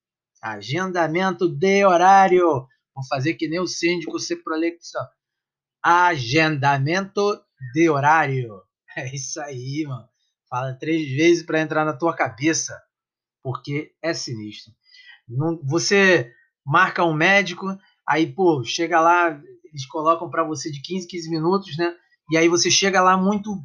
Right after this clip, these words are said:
pô, em cima da hora, e pá, e fala assim, "Pô, não tem pra que eu ficar esperando trinta minutos, eu vou chegar com quinze minutos." Chega lá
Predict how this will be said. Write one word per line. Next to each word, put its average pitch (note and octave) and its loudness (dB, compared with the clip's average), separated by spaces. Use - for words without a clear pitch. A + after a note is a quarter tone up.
pô, A3+ 4
em E3+ -6
cima G3 -4
da F3 4
hora, G#3 6
e F3 -10
pá, G#3 4
e F#3+ -10
fala G3 -8
assim, F#3+ -10
"Pô, G3+ 0
não G#3+ -8
tem A#3 -8
pra A3 -2
que A3+ -8
eu G#3+ -8
ficar - -10
esperando G3+ -6
trinta G3 -14
minutos, F3+ -4
eu E3+ 0
vou F3 -2
chegar F#3 0
com F#3+ -10
quinze F#3+ -6
minutos." F#3+ 0
Chega G3 2
lá G3 4